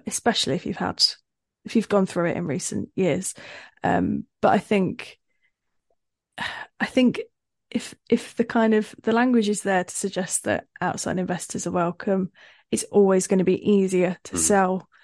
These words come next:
Speaker 1: chunks of the club if a club's in League One or, you know, if things are going well on the pitch and all that sort of stuff. So, yeah, promotion comes with its costs as well,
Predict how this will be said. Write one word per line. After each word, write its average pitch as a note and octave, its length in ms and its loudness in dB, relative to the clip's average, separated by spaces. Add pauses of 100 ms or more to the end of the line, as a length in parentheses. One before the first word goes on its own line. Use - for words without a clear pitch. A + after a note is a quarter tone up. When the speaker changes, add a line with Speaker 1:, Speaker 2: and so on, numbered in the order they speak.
(280)
Speaker 1:
chunks - 320 0
of G3+ 80 -2
the G3+ 80 -4
club F3+ 320 -2 (560)
if - 160 0
a F#3 40 0
club's F3+ 280 0
in F3+ 140 2
League F3+ 240 0
One G#3+ 340 4 (380)
or, F#3+ 480 0 (480)
you A3 120 6
know, F#3 180 4 (100)
if G#3 140 0
things G#3+ 220 2
are G3+ 40 -4
going G3 240 4
well F#3+ 120 2
on F#3+ 60 -2
the G3 60 0
pitch - 560 -6
and G3+ 100 0
all G3+ 120 4
that - 140 -2
sort - 120 -2
of - 60 -6
stuff. F3 280 -2
So, F3+ 440 2 (560)
yeah, F3 220 2 (580)
promotion B3 380 4
comes G#3+ 220 4
with F#3 120 2
its - 120 -2
costs - 480 -2
as G3+ 200 -2
well, G3 340 2